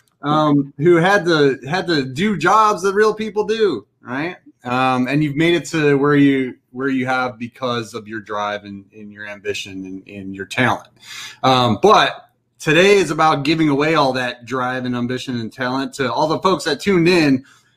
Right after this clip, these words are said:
That if I was tuning in right now on a sibr program, I'd be like,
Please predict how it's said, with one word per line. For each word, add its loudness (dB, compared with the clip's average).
That 0
if -4
I 4
was 2
tuning 2
in 2
right 2
now -2
on -4
a -6
sibr -2
program, -6
I'd -6
be 2
like, 0